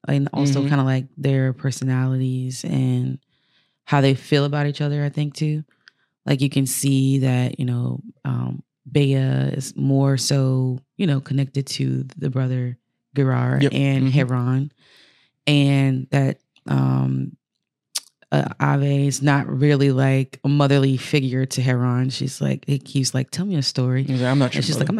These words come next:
Speaker 1: not your mother."
Speaker 2: Yeah.
Speaker 1: And then, you know, Adem's like, "Tell my son a story." <laughs>
Speaker 2: Mm-hmm.
Speaker 1: Like,
Speaker 2: Yep.
Speaker 1: you can tell he's definitely the alpha male because then she starts to tell him a
Speaker 2: Yeah.
Speaker 1: story.
Speaker 2: Mm-hmm.
Speaker 1: Um, and then the older guy, Odal, you know, he's like, "Well, I'll tell the story," you know, 'cause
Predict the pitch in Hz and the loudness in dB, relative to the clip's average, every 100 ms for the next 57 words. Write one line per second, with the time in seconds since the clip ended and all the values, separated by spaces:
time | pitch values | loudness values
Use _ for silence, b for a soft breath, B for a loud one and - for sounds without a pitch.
0 | 151 131 120 120 127 135 - - B B | 0 0 2 2 0 0 -4 -8 B B
1 | - 135 135 131 127 135 127 - 131 127 | -4 0 2 2 0 -2 -2 0 0 0
2 | - 120 - _ - 135 120 - 87 - | 0 -2 -4 _ -2 0 0 -2 -4 -6
3 | - 82 _ - 202 180 147 143 135 - | -6 -8 _ 0 4 6 4 4 2 -2
4 | - 131 131 143 139 139 135 127 127 107 | -6 -4 -2 -2 -2 0 0 0 -2 0
5 | 143 139 131 131 127 127 135 131 131 127 | -2 0 -2 0 0 0 0 0 0 0
6 | 143 131 151 147 135 131 143 127 - - | -2 0 2 2 0 0 -2 -2 -6 -6
7 | 139 160 185 185 143 139 156 143 135 - | 2 4 6 6 6 6 6 6 2 0
8 | 131 135 165 190 - - - 143 139 135 | 0 2 2 -2 -12 -18 -2 2 4 4
9 | 135 131 - - - 147 147 143 139 135 | 2 0 -6 -16 -2 2 4 4 4 4
10 | 135 131 135 135 - - 151 151 131 131 | 4 2 2 0 -4 -2 0 2 2 2
11 | 127 127 135 139 131 127 135 147 _ _ | 0 0 2 2 2 2 -2 -6 _ _
12 | _ _ _ - 139 135 131 131 123 131 | _ _ _ -4 2 2 2 0 0 0
13 | - - 202 185 - - 143 135 131 123 | -2 -2 0 0 -2 -4 -2 -2 -2 -2
14 | 123 120 135 127 117 - 127 120 | -2 -4 -4 -2 -4 -4 -6 -8